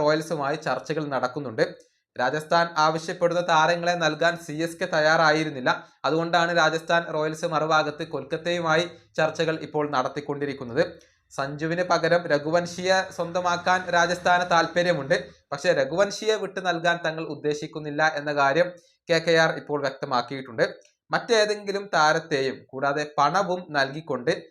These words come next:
സഞ്ജുവിനെ കൊണ്ടുവരാനുള്ള ശ്രമങ്ങളും കൊൽക്കത്ത ഇപ്പോൾ നടത്തുന്നുണ്ട്. ചിലപ്പോൾ ഫുൾ ക്യാഷ് ഡീൽ ആവാനും സാധ്യതയുണ്ട്. അതായത്, താരത്തിന് വേണ്ടി പതിനെട്ട് കോടി രൂപ വരെ മുടക്കാൻ കൊൽക്കത്ത തയ്യാറാണ്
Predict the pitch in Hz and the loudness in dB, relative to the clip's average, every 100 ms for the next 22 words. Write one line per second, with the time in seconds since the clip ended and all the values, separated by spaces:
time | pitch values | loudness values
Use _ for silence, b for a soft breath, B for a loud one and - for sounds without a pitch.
0 | _ _ 175 190 202 208 208 170 160 165 | _ _ -4 -2 -4 -4 -4 -6 -4 -2
1 | 143 139 143 135 143 135 160 196 151 147 | 0 0 -2 -4 -4 -6 -8 -4 -2 -2
2 | - 120 123 - 135 123 127 120 113 113 | -6 -8 -8 -8 -10 -6 -6 -4 -6 -6
3 | 127 113 120 - - b _ - 139 139 | -10 -2 -2 -2 -14 b _ -6 -4 0
4 | 170 175 180 - - 165 180 - 175 170 | 6 6 4 -4 -6 -4 -4 -2 2 2
5 | 170 180 165 170 - 151 156 160 165 165 | 2 -8 -6 -6 0 2 4 2 2 -2
6 | 156 147 147 156 156 131 131 127 139 143 | 2 2 2 -4 -6 -4 -4 0 -2 -2
7 | 147 131 143 151 165 160 156 165 - 139 | 0 2 2 -2 -6 -4 -6 -10 -2 -2
8 | 139 165 180 180 180 - 160 160 160 156 | -2 -4 -4 -4 -8 -4 0 0 0 -4
9 | 151 156 147 147 156 - B B - 147 | -2 2 4 6 6 2 B B -6 -2
10 | 147 156 156 - 135 143 147 151 135 135 | 0 0 0 -2 -6 -8 -8 -2 0 2
11 | 147 165 151 160 | 4 4 4 4